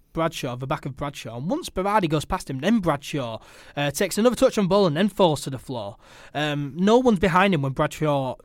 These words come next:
does start falling to the floor. It's the most obvious dive you'll, <laughs> you'll ever see. I mean, the, the more you see it as well, the worse it gets, uh, especially in, in slow motion. It, it, it looks horrendous. It's an awful decision. Um, of course, uh,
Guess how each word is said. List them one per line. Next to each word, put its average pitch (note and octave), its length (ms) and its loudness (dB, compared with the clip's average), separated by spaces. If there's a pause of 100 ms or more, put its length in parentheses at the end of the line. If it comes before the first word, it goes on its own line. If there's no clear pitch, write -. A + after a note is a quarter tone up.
(160)
does E3 160 -2
start D3+ 260 -2
falling D#3+ 240 0
to C#3+ 120 -10
the C3+ 80 -10
floor. D3 280 -4
It's C#3 120 -12
the E3 60 -6
most E3 440 -2
obvious F3+ 380 -2
dive E3+ 260 2
you'll, C#3 240 -4
<laughs> C3 160 -10
you'll G3 160 0
ever E3+ 200 -2
see. D3+ 360 -4 (320)
I - 40 -2
mean, A#3 120 2
the, A3 120 4 (120)
the F#3 160 2
more A3+ 180 8
you A#3 140 4
see A3+ 220 0
it C3+ 40 0
as C3+ 120 -4
well, F3 120 4
the C#3+ 80 -2
worse E3 340 4
it - 120 -12
gets, D#3 420 -6 (300)
uh, D3 60 -4
especially D#3 520 0
in, D#3+ 120 0
in E3+ 160 2
slow D#3+ 260 2
motion. C3+ 460 0
It, D3 400 -8
it, - 80 -14
it G#3 120 -4
looks C4 200 -10
horrendous. F#3 340 -4
It's - 140 -8
an F3 80 0
awful A3+ 260 0
decision. C3+ 500 -4 (360)
Um, C#3+ 340 -2
of D3 120 -8
course, A#3+ 380 2
uh, - 340 -12